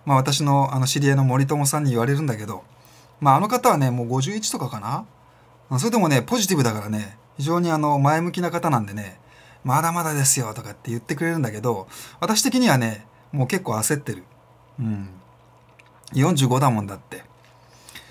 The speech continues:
なので、まあ、一年一年大事にしてね、まあ、頑張っていこうかなというところなんですが、えーっとね、まあ、今日はね、この商品についての話ですね。はい、商品。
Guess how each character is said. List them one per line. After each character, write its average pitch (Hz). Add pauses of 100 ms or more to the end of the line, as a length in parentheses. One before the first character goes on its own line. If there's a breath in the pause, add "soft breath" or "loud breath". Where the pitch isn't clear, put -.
(240 loud breath)
な 180
の 156
で、 131
ま 170
あ、 139
一 147
年 190
一 185
年 165
大 131
事 143
に 127
し -
て 110
ね、 110
ま 120
あ、 -
頑 120
張 147
っ 147
て 123
い 107
こ 131
う 117
か 110
な 117
と 117
い 110
う 107
と 113
こ 143
ろ 127
な 104
ん 95
で 92
す -
が、 123 (1120 loud breath)
え 175
ー 160
っ -
と 170
ね、 143
ま 165
あ、 -
今 254
日 -
は 175
ね、 131
こ 139
の 139
商 311
品 311
に 156
つ 143
い 135
て 123
の 113
話 120
で 110
す -
ね。 120 (340)
は 120
い、 107
商 147
品。 104